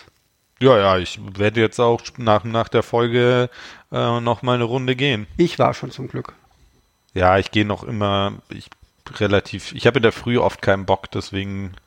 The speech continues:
Speaker 1: und mein Hund auch nicht, deswegen gehe ich oft nachts noch mal.
Speaker 2: Aha.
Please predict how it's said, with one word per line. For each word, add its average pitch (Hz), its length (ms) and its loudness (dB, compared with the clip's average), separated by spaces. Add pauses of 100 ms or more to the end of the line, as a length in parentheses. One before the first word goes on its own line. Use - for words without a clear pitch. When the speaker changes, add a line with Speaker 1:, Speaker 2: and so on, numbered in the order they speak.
(160)
Speaker 1:
und 110 80 -8
mein 101 160 4
Hund 113 200 0
auch 95 200 2
nicht, 98 340 -8
deswegen 95 300 -6
gehe 95 120 -4
ich - 120 -8
oft - 200 -10
nachts - 320 -6
noch 95 120 -8
mal. 95 240 -6 (240)
Speaker 2:
Aha. 135 120 -10